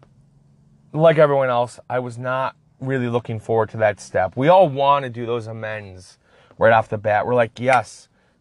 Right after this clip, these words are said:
I want to make that amends because I feel like shit, because I'm so guilty and guilt-ridden and shameful, and I want something to relieve this." Uh, but then when it actually comes time to do the work to get in preparation for that, we all get very fearful. And my case was very similar to that.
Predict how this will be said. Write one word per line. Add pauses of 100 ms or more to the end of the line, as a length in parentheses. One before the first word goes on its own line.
(100)
I
want
to
make
that
amends
because
I
feel
like
shit,
because
I'm
so
guilty (420)
and
guilt-ridden
and
shameful,
and
I
want
something
to
relieve
this." (640)
Uh,
but
then
when
it
actually
comes
time
to
do
the
work
to
get
in
preparation
for
that,
we
all
get
very
fearful. (400)
And (120)
my
case
was
very
similar
to
that.